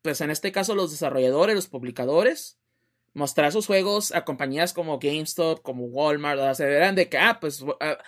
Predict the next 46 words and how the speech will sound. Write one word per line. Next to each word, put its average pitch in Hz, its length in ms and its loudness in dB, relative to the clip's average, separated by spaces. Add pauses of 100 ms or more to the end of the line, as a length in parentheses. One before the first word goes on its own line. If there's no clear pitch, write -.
(300)
¿qué 233 120 4
juegos 240 440 6
son 208 200 2
los 214 180 0
que 170 100 0
van 170 200 2
a 208 40 2
llamar 165 300 2
más 190 160 0
la 202 60 0
atención 185 400 -4
y 156 80 -4
cuál 165 320 0
voy 180 160 6
a 180 120 6
comprarte 147 520 -4
más 160 440 -2 (140)
para 127 220 -2
venderlo 151 420 2
yo? 160 300 -2 (720)
¿Verdad? 127 340 -4 (680)
Obviamente 254 640 4
ya 208 140 8
el 208 60 2
sentido 208 460 0
de 196 80 4
la 156 160 4
E 147 60 0
tres 175 240 2
cambió 156 360 0
durante 147 360 0
los 120 180 -8
años, 147 380 -6
¿verdad? 143 280 2
Porque, 135 220 -10
pues, - 380 -10
obviamente 147 500 0
el 156 60 2
mundo 156 220 2
del 147 100 2
internet 123 400 -6
cambia 151 200 -6
las 123 160 -8
cosas, - 400 -12 (1000)
¿verdad? 147 300 0
Pero... 139 420 4